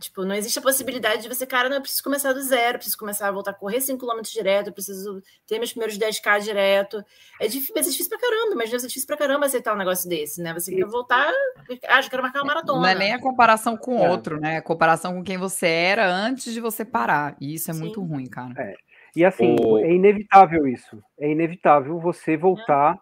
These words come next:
Speaker 2: no ponto que você tava melhor. Então, eu, por exemplo,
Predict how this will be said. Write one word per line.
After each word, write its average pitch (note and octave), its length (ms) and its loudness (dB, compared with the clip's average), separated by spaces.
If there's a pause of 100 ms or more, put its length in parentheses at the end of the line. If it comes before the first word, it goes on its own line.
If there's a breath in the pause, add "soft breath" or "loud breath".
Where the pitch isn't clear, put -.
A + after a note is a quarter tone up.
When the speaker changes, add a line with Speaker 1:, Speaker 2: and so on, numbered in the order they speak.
(120)
Speaker 2:
no F3 140 4
ponto E3+ 320 0
que G#3 80 -8
você G3+ 240 -4
tava G3 200 0
melhor. G#3 460 0 (800)
Então, D#3 300 0
eu, E3 80 -6
por D#3+ 160 -2
exemplo, C3+ 460 -4